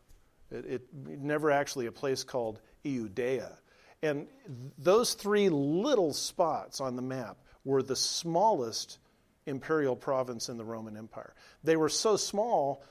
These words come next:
that the reason Quirinius is mentioned as governor of Syria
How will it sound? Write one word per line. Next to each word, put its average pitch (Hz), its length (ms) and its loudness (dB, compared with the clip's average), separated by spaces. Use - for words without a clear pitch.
that 143 180 2
the 143 80 2
reason 151 400 2
Quirinius 170 640 0
is 123 140 -6
mentioned 151 360 -4
as 123 140 -2
governor 143 460 0
of 120 100 -4
Syria 170 500 -2